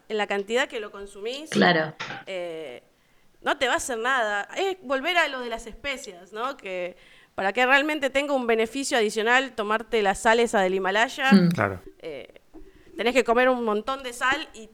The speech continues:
Speaker 1: te vas a morir si comes un montón de sal.
Speaker 2: <laughs>
Speaker 1: Les avisamos.
Speaker 3: Para más información, revisen el capítulo de especias.
Speaker 2: Después tenemos otro que es, eh, mezclar hidratos de carbono y proteínas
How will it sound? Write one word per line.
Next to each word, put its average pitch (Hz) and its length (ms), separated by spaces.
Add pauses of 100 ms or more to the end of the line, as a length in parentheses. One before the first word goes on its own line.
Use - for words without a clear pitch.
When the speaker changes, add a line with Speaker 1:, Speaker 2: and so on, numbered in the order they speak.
Speaker 1:
te 196 100
vas 359 200
a 311 60
morir 285 340
si 247 140
comes 214 240
un 208 80
montón 214 320
de 220 120
sal. 196 280
Speaker 2:
<laughs> 220 260
Speaker 1:
Les 202 200
avisamos. 202 480
Speaker 3:
Para 120 160
más 131 160
información, 127 500
revisen 123 380
el 113 80
capítulo 110 340
de 101 60
especias. - 580 (2000)
Speaker 2:
Después 208 280
tenemos 285 340
otro 262 220
que 220 160
es, - 260 (140)
eh, 175 180
mezclar 208 400
hidratos 240 380
de 220 100
carbono 196 380
y 214 80
proteínas 202 800